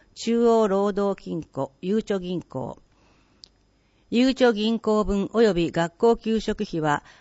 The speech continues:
町役場窓口での申し込みはできませんので、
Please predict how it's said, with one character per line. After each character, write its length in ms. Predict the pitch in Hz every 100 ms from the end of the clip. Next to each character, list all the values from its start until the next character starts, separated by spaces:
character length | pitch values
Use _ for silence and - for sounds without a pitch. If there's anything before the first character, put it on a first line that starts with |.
| -
町 260 | 185 -
役 240 | 233 240 190
場 160 | 160
窓 300 | 151 165 208
口 200 | 208 -
で 120 | 156 147
の 180 | 143
申 240 | 135 175 196
し 100 | -
込 140 | 196
み 160 | 185 180
は 140 | 170
で 100 | 160
き 140 | 185 202
ま 100 | 196
せ 180 | 196
ん 120 | 175 147
の 100 | 123
で、 220 | 139